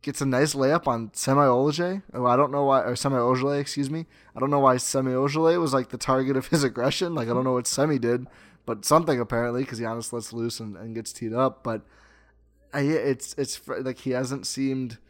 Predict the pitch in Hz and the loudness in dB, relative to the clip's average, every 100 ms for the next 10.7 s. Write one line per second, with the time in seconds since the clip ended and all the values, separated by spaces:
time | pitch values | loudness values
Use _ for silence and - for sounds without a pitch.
0 | _ _ _ _ - _ - - 135 170 | _ _ _ _ -20 _ -18 -4 0 0
1 | 160 165 151 90 127 123 107 127 123 - | 2 2 2 0 -6 -4 -4 -4 -6 -12
2 | 135 123 135 - - 165 170 143 120 117 | -8 0 0 0 -6 -6 -4 -2 -4 -4
3 | 151 151 117 - 120 117 113 117 - 123 | -2 -4 -6 -10 -10 -8 -6 -8 -8 -6
4 | 127 160 147 165 170 143 131 123 139 151 | -2 0 0 -2 -2 -2 -2 -2 -4 -2
5 | 127 110 - 143 135 117 110 107 _ _ | -2 -2 -6 -6 -4 -2 -2 -4 _ _
6 | _ - 131 139 139 135 - 135 120 113 | _ -4 -4 -2 -2 -2 -2 -6 -6 -6
7 | 113 127 - 123 110 110 107 117 120 113 | -4 -4 -4 -6 -6 -8 -6 -6 -4 -6
8 | - 117 110 110 71 123 127 120 113 113 | -4 -4 -4 -6 -10 -2 0 0 0 -2
9 | 113 - 127 120 117 - 127 113 107 110 | -4 -6 -4 -4 -6 -4 -4 -2 -2 0
10 | 104 101 104 123 113 - | 0 -2 -2 -2 -2 -4